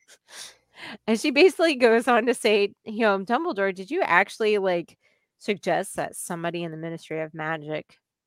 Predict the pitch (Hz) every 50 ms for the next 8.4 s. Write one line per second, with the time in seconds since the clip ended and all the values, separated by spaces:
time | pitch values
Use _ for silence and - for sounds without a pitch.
0 | _ _ - 202 175 180 165 175 175 170 165 170 - 285 339 403 - 240 175 156
1 | 147 - - _ 139 139 - - - - _ _ _ _ _ _ _ _ _ _
2 | _ _ _ _ _ _ _ _ _ _ _ _ _ _ - 254 247 233 208 240
3 | 285 320 - - 311 311 - - 302 233 220 202 - - 240 226 190 165 156 160
4 | - - 165 160 139 - 170 165 - 247 269 285 285 247 175 185 156 - - -
5 | - _ _ _ _ _ _ 262 285 320 320 320 302 294 277 262 - 196 196 190
6 | 180 170 151 160 160 151 151 170 _ 202 190 180 202 185 - 254 262 214 170 156
7 | - - - 160 160 156 151 151 151 156 151 156 - _ _ _ _ _ _ _
8 | - - 165 160 - - - -